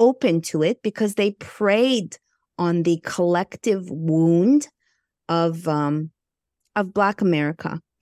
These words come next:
And, and now, you know, I didn't expect to, to forge, if I could say, a friendship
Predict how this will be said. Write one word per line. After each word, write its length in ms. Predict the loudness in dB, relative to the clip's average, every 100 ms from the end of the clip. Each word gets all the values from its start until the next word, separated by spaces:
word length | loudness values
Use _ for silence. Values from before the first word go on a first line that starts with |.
| -20 _ _ _
And, 500 | -4 -2 -2 -2 -4 -2
and 280 | 2 4 4
now, 500 | 2 2 2 0 -4 _ _ _ _ _ _
you 80 | -2
know, 80 | 0
I 80 | 0
didn't 240 | 2 2
expect 640 | 0 -4 -6 -4 -4 -8 -10
to, 360 | -6 -4 -6 -10 _ _ _ _ _ _ _ _ _ _ _
to 140 | -10
forge, 640 | -8 0 0 0 -2 -10 -12 _ _ _ -14
if 120 | -8
I 60 | -6
could 180 | -4 -2
say, 240 | 0 0
a 80 | -2
friendship 760 | -6 -4 -2 -2 -4 -4 -6